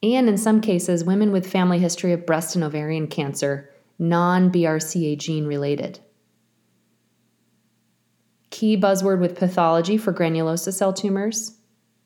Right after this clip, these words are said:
call Exner bodies, usually with the adult subtype only. The juvenile granulosa cell tumor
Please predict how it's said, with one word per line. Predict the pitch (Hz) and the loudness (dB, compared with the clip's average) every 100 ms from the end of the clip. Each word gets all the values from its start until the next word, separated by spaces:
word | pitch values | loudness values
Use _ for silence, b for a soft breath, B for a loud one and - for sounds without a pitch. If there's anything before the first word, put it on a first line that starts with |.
| _ _ _ _ | _ _ _ _
call | - 190 180 | -6 0 2
Exner | 175 170 - 170 147 | 0 -2 -4 -2 0
bodies, | 143 143 139 139 - - - _ _ _ | -2 -2 -4 -6 -10 -14 -20 _ _ _
usually | 180 185 185 190 | 0 0 2 2
with | 180 | 2
the | 170 156 | 2 0
adult | 160 147 | 0 -2
subtype | - 156 - 147 147 | -2 -4 -2 -4 -4
only. | 143 147 139 143 _ _ _ _ _ _ _ _ _ _ _ _ _ _ _ _ - - _ _ _ _ _ _ - | -4 -4 -8 -10 _ _ _ _ _ _ _ _ _ _ _ _ _ _ _ _ -20 -20 _ _ _ _ _ _ -4
The | 185 | -2
juvenile | 165 226 254 226 170 151 147 151 160 - _ _ _ _ _ _ _ 175 | 0 0 2 2 2 0 -2 -4 -6 -10 _ _ _ _ _ _ _ -2
granulosa | 180 160 151 147 147 165 | 0 2 0 -2 -4 -4
cell | 160 143 | -4 -4
tumor | - 147 139 139 170 | -4 -4 -4 -8 -10